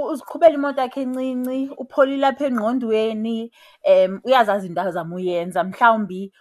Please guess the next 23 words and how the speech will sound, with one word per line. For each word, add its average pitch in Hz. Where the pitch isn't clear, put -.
uqokelela 214
imali 185
for 175
uba 180
a, -
a, -
athenge 202
indlu, 170
umzekelo. 165
Okanye 247
uqokelela 233
imali 208
uba 196
makazithengele 208
le 196
moto 247
yakhe 190
kanokutsho, 185
but 170
ufuna 254
uyithenga 214
nge-cash, 185
umzekelo. 156